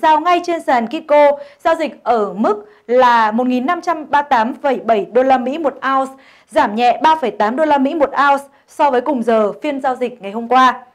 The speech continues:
Quy đổi theo tiền Việt thì vàng thế giới đang được bán ra với giá là bốn mươi ba phẩy hai mốt triệu đồng một lượng, tức là cao hơn khoảng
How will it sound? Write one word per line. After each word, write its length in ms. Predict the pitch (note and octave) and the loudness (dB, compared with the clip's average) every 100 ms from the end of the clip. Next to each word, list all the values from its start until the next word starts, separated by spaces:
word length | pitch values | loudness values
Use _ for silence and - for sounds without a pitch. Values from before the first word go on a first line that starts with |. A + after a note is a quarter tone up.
| _ _ _ | _ _ _
Quy 140 | - G4+ | 2 4
đổi 180 | F4 | 4
theo 140 | B3+ F4+ | 2 0
tiền 200 | E4 C4 | -2 -2
Việt 180 | B3+ B3 | 0 -2
thì 60 | A#3+ | 0
vàng 160 | A#3 A#3 | -2 0
thế 100 | B3 | -4
giới 280 | A#3+ A3+ A#3 | 0 0 2
đang 300 | D#4 D4+ D4 | 2 0 0
được 220 | B3+ A3 | 0 0
bán 200 | A3 A3+ | -2 -2
ra 280 | E4 E4 D4+ - _ _ | 0 0 -2 -8 _ _
với 280 | C4 C4 C#4+ | 0 2 2
giá 440 | D4+ D4+ B3+ C4 F#4 | 0 0 0 0 0
là 340 | D#4+ B3+ A3+ | 0 2 2
bốn 180 | C#4 B3 | 0 -2
mươi 100 | F#4 | -4
ba 240 | C4 E4 D#4 | 0 2 0
phẩy 240 | D#4 A#3 | 0 -2
hai 240 | G#3 D4 D4+ | 0 -2 0
mốt 200 | E4+ G#4 | 0 0
triệu 140 | G4+ | -4
đồng 160 | A#3+ A#3 | -2 -2
một 120 | A3 | 0
lượng, 220 | A#3 C#4 - - _ | 4 2 2 -12 _
tức 120 | A4 | -2
là 140 | G#4 D4+ | 0 2
cao 160 | E4 E4 | 2 2
hơn 140 | E4 D#4+ | 2 0
khoảng 180 | A3+ | -2